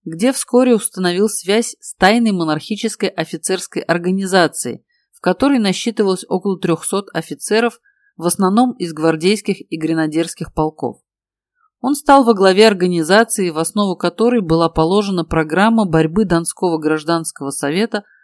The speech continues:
против большевиков. Как и на Дону, тайное общество савенковцев в Москве провозгласило четыре пункта своей деятельности:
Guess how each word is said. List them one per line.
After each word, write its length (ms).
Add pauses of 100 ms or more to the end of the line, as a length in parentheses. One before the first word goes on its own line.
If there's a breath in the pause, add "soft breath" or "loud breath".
(120 soft breath)
против 380
большевиков. 680 (640)
Как 300
и 100
на 140
Дону, 440 (320)
тайное 460
общество 580
савенковцев 800 (240)
в 80
Москве 580 (260)
провозгласило 800
четыре 440
пункта 400
своей 340
деятельности: 720